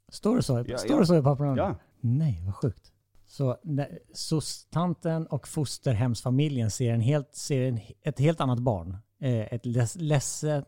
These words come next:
Speaker 1: och, eh, ett barn som är rädd. Medan din mamma fortfarande beskriver dig som ett monster.
Speaker 2: Och det eskalerar varje gång hon blir ifrågasatt. Har du
Speaker 1: Mm.
Speaker 2: tänkt på det? Det var ju
Speaker 1: Ja.
Speaker 2: tidigare också när psykologen tar upp det, när socialen tar upp det.
Speaker 1: Mm.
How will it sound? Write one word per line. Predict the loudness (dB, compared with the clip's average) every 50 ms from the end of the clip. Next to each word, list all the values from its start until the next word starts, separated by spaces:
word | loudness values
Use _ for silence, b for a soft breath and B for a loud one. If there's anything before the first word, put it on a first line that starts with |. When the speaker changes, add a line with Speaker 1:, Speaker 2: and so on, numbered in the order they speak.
| _ -20 -10 _
Speaker 1:
och, | -4 -4 -4 -4 -8
eh, | -4 -2 0 2 2 2 0 -2 -4 -4 -6 -6 -8 -8 -8 -8 -8
ett | -6
barn | -2 0 0 2 0
som | 0 2 2
är | 2 2
rädd. | 2 0 0 -4 -8 -10 -10 -10 -12 _ _ _ _ _ _
Medan | 0 0 0 0 0 -4 -6
din | -2 0 2 2
mamma | 2 2 0 -2
fortfarande | -2 -2 -4 -4 -4 -4 -2 0 0 0
beskriver | -2 -4 -4 -4 -4 -4 -4 -4
dig | -6 -6
som | -6 -6 -6
ett | -4
monster. | -2 -2 -2 -2 -2 -6 -12 -18 -20 -20 _ _ _ _ _ -20 _ _ _ _
Speaker 2:
Och | -6 -6 -6 -6 -2 -2
det | 0 2 2
eskalerar | 0 0 -2 -2 2 4 4 4 4 4 4 6 6 6 6 6 6 6 4 4
varje | 4 4 4 4 4 4 4 2 2 2
gång | 2 2 2 2 2 0 -2
hon | -2 -2 -2 -2 0
blir | 0 0 0 -2
ifrågasatt. | -2 0 2 4 4 4 4 4 2 2 2 2 2 0 0 -2 -4 _ -2
Har | 0 2
du | 4 4
Speaker 1:
Mm. | 6 4
Speaker 2:
tänkt | 4 4
på | 2 0
det? | 0 0 0
Det | 0
var | 4 4 6
ju | 6
Speaker 1:
Ja. | 4 4
Speaker 2:
tidigare | 2 2 2 4 4 4 4 4
också | 4 2 0 0 0 2
när | 4 4 4 4 2 0 B B B B B B
psykologen | -6 -4 -2 0 2 4 4 6 6 6 6 4 4 4 4
tar | 4 4
upp | 4 4 0 -4 -2
det, | 0 2 2 2
när | 2 0 -2
socialen | -4 -4 -4 0 2 4 6 6 6 6 4 2
tar | 4 2 2
upp | 2 0 -2 -2
det. | -2 -2 -2 B
Speaker 1:
Mm. | -4 -6